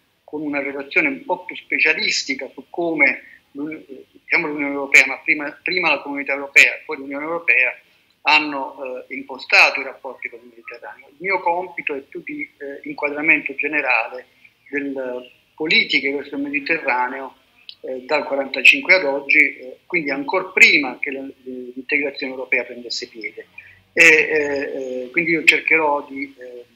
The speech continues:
dare un taglio un po' più largo alla relazione, eh, inquadrando il Mediterraneo soprattutto dentro il quadro della guerra fredda, eh, perché, mm, è, diciamo, dell'Europa che esce dal quarantacinque, del ruolo che il Mediterraneo viene ad assumere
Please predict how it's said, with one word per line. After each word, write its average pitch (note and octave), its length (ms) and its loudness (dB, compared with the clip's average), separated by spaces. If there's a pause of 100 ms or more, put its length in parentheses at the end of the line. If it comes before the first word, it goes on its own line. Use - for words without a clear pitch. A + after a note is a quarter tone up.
(160)
dare D3+ 200 4
un C3+ 300 -4
taglio C#3 320 2
un B2+ 100 -12
po' C#3 140 -10
più D3+ 140 -8
largo C3 520 -2
alla A#2 140 -14
relazione, C#3+ 880 -8 (380)
eh, C#3 340 -10
inquadrando D#3+ 720 0
il B2+ 60 -8
Mediterraneo C3+ 720 -4
soprattutto F3 920 -4
dentro D3+ 440 6
il D#3+ 60 -14
quadro A#2 480 -12
della A#2 200 -16
guerra G#2+ 240 -16
fredda, - 420 4 (600)
eh, B2 460 -4
perché, C3+ 460 6
mm, A#2+ 480 -10
è, C3+ 200 -10
diciamo, C#3+ 240 -6
dell'Europa C#3+ 800 0
che C#3 160 4
esce D3 240 4
dal B2 120 -12
quarantacinque, D3+ 920 0
del D3 140 -4
ruolo D3+ 320 0
che C#3 60 -12
il C#3 60 -10
Mediterraneo D3 720 -6
viene C3 200 -2
ad D3 60 -10
assumere A2 600 -14